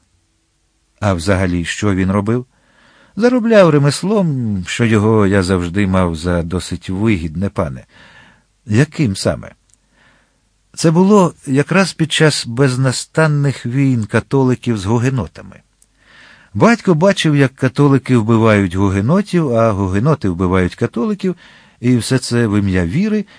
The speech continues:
і він винайшов для себе змішану релігію, яка дозволяла йому бути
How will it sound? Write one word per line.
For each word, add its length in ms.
і 260
він 300
винайшов 600
для 160
себе 480
змішану 800
релігію, 640
яка 380
дозволяла 580
йому 240
бути 340